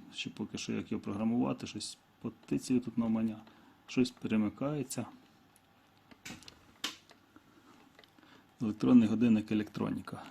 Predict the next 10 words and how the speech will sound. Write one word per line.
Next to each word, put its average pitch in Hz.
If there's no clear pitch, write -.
Я 135
про 123
нього, 113
на 110
жаль, 110
нічого 117
не 101
знаю 143
поки -
що. -